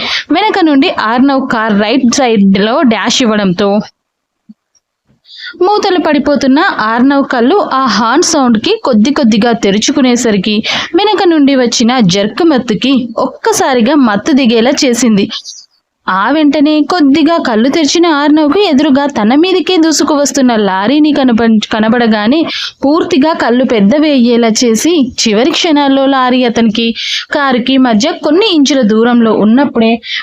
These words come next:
వెనక నుండి కార్ డాష్ ఇవ్వడంతో ఆర్నవ్ స్టీరింగ్ తిప్పడం, కొద్దిలో రాసుకుంటూ లారీ వెళ్లడం,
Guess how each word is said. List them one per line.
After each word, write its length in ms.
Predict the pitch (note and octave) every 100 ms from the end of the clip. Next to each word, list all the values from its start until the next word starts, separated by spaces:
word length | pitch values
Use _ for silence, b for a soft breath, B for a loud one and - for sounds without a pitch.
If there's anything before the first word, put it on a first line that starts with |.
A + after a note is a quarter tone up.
| -
వెనక 260 | G4 G4+ F#4+
నుండి 400 | E4 C4 E4 C#4
కార్ 340 | B3+ G3+ C4+
డాష్ 360 | C4 G#3+ A#3+ C4+
ఇవ్వడంతో 400 | B3 A3+ G#3+ F4
ఆర్నవ్ 480 | - G#3+ A#3 C4
స్టీరింగ్ 460 | C4 - A#3 C4 D4+
తిప్పడం, 400 | C4+ B3 A3+ A#3 A3+ B -
కొద్దిలో 420 | F#4+ D#4 F4 F4
రాసుకుంటూ 600 | E4 D4+ D4 C4+ C#4+ B3+
లారీ 420 | B3 G3 F3 F#3+ C4
వెళ్లడం, 420 | C#4+ B3 B3